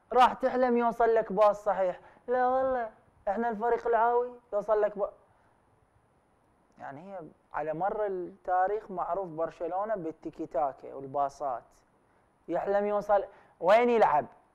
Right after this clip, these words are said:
بصليخ، بالمرو-، بالنجدة، وين يلعب؟ بالبحري، غير يلعب برشلونة. ورا بيدري وغافي وبوسكيتش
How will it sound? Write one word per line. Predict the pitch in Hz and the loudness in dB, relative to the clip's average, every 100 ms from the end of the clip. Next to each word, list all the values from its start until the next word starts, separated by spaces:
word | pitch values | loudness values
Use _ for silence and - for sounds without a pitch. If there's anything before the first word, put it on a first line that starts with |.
| - | -6
بصليخ، | 165 160 202 220 220 220 - - _ _ _ _ _ - | -4 -2 2 6 6 4 -4 -20 _ _ _ _ _ -6
بالمرو-، | 147 185 185 190 208 | -2 0 2 2 2
بالنجدة، | 165 190 202 220 170 208 | 2 0 2 0 2 0
وين | 240 | 0
يلعب؟ | 220 165 139 113 - _ _ _ _ _ _ _ | 0 -2 -4 -8 -14 _ _ _ _ _ _ _
بالبحري، | 156 175 185 202 208 208 - - _ _ _ | -4 2 4 4 4 0 -2 -12 _ _ _
غير | 196 277 | 2 4
يلعب | 294 254 208 | 6 4 4
برشلونة. | 226 190 196 175 151 139 _ _ _ _ - | 0 0 -2 -4 -8 -12 _ _ _ _ 0
ورا | 160 185 180 | 4 6 4
بيدري | 156 196 165 156 147 - _ _ _ - | 2 -2 -2 -4 -6 -12 _ _ _ -12
وغافي | 143 160 180 165 147 139 - _ _ - | -2 4 4 4 -2 -10 -12 _ _ -12
وبوسكيتش | 139 175 185 - 165 143 - | -2 0 0 -2 -8 -8 -12